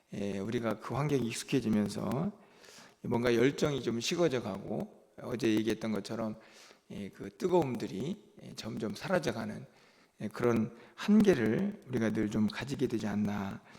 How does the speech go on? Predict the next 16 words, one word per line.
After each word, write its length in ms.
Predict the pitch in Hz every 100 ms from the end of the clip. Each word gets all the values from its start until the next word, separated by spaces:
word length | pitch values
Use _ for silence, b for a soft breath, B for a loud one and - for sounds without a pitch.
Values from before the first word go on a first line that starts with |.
| B B
하는 240 | - 123 110
생각들을 1080 | 143 147 147 - 113 107 104 - 113 - -
갖게 300 | - - 233
되는데요. 560 | 208 - 104 107 104 120 b b b b b b -
예, 240 | 110 107
여러분은 360 | 120 135 139 113
어떠십니까? 840 | - 139 113 110 - 95 123 190 - B B B B B B B _ -
어, 460 | 107 107 104 101 113
오늘 180 | 139
본문에 340 | 135 135 160 160
보면, 640 | 123 123 143 131 110 147 - b b b b _ -
예, 540 | - - - 50 50 -
바울 220 | 127 139
사도는, 640 | 151 143 139 120 143 220 - B B B B B B B -
예, 560 | 120 110 110 110 - - -
우리가 380 | 127 127 123